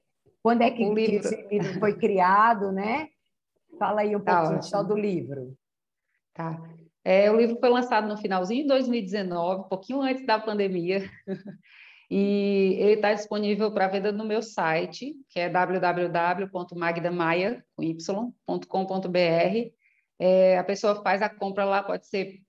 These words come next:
Speaker 2: pelo famoso Pix ou pelo, pelo cartão, e eu faço o envio direto pra casa da pessoa, pra, pra que a pessoa não precise se deslocar, não precise, né?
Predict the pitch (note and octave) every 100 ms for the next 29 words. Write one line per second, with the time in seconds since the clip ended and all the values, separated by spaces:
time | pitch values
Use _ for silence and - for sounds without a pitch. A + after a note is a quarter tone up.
0 | _ F#3+ F#3 F3 - F3+ F#3+ A3 A3 -
1 | G#3 G#3 - - G3+ G3+ G3+ G3 G3 F#3+
2 | F3 E3 - F#3 F#3 F3+ - _ A3+ B3+
3 | A#3 A#3+ F#3+ G#3+ G#3+ D4+ A3 A3+ G#3+ G#3
4 | G#3 A3 G3+ G3 G#3+ A3 G#3+ G3+ G#3 A3
5 | A#3+ - F#3+ F#3 F#3 - - F#3 - F#3+
6 | G3 F#3+ G3 G#3+ G3 F#3+ G3+ F#3+ F#3 F3
7 | E3+ E3+ F3+ G3 G3 F3 F3 E3+ E3+ F#3
8 | E3+ F3 G#3